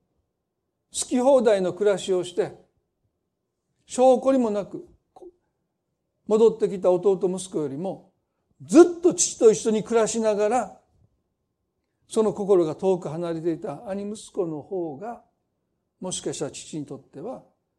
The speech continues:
深い喪失の悲しみを覚えていたのかもしれない。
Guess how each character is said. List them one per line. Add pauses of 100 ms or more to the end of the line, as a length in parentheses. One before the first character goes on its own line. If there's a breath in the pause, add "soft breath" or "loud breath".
(420)
深
い
喪
失
の
悲
し
み
を
覚
え
て
い
た
の
か
も
し
れ
な
い。